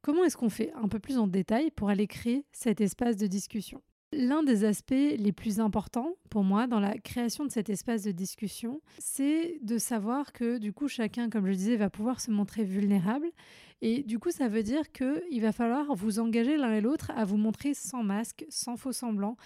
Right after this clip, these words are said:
à montrer réellement qui vous êtes. Donc ça veut dire exit le perfectionnisme. Si besoin, si vous n'avez pas écouté l'épisode, il y en a un qui est sorti il y a quelques semaines sur le sujet. Et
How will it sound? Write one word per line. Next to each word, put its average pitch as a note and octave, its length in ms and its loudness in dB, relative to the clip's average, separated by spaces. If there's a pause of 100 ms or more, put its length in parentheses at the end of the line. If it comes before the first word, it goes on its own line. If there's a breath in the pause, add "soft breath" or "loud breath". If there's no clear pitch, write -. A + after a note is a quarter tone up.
(220 loud breath)
à G#3+ 140 -4
montrer A3+ 340 -2
réellement A3+ 400 0
qui B3 240 -6
vous G#3 220 -4
êtes. - 200 -8 (280 loud breath)
Donc G#3 120 0
ça G#3+ 140 2
veut G3+ 140 2
dire A#3+ 220 0 (140)
exit G3+ 560 -6 (140)
le F#3+ 60 -6
perfectionnisme. C4+ 760 -4 (120)
Si - 200 -12
besoin, G#3 320 -2
si G#3 160 -8
vous F3+ 100 -2
n'avez F3+ 220 -2
pas A#3+ 140 -4
écouté A3 320 -4
l'épisode, G3+ 500 -2
il G#3 40 0
y - 20 2
en F#3 80 2
a F#3+ 60 0
un G#3 80 0
qui G#3 140 -6
est - 20 -12
sorti - 420 -8 (300 loud breath)
il G#3+ 60 -2
y G#3 60 0
a G3 60 -2
quelques G#3 340 -6
semaines A3+ 300 -4
sur G3+ 200 -8
le F#3 100 -4
sujet. C#4 360 -4 (140)
Et B3+ 460 -2